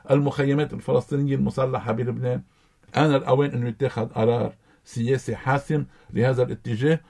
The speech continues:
خلص، يعني، أو بتكونوا تحت سقف الدولة اللبنانية،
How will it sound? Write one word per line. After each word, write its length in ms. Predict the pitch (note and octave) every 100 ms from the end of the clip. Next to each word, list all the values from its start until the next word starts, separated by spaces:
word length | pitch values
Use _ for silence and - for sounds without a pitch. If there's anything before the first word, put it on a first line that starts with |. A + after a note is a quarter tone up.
| _
خلص، 380 | - C#3+ G2+ G2
يعني، 220 | G#2 A2
أو 160 | C#3+ D3
بتكونوا 400 | C3+ - D3 G#2
تحت 300 | C#3 - -
سقف 280 | - - -
الدولة 320 | C3 C3+ C3+
اللبنانية، 760 | A#2+ A#2+ A#2+ B2+ C3+ C#3 E3+